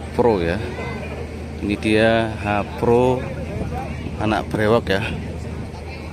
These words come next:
Bersama Hapro anak brewok. Ini dia spek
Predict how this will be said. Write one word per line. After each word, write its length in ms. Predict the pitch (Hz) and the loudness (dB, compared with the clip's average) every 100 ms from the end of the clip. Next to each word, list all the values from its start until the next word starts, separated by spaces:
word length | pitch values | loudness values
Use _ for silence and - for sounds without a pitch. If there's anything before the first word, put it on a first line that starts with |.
| - - - - - - | -10 -10 -10 -10 -10 -10
Bersama 640 | - - 101 107 104 104 | -8 -2 0 2 2 2
Hapro 720 | 95 110 110 139 135 135 135 | 2 2 2 4 6 6 6
anak 560 | 135 127 127 120 120 78 - 104 | 6 4 4 4 2 0 -4 0
brewok. 320 | 107 123 120 - - - - - - - - - - - - - - | 6 6 4 -2 -8 -8 -8 -8 -10 -10 -10 -10 -10 -8 -8 -8 -6
Ini 180 | 104 104 98 | -2 -2 0
dia 320 | 101 107 127 | 2 2 2
spek 560 | - - - 107 104 | -2 -6 -2 0 0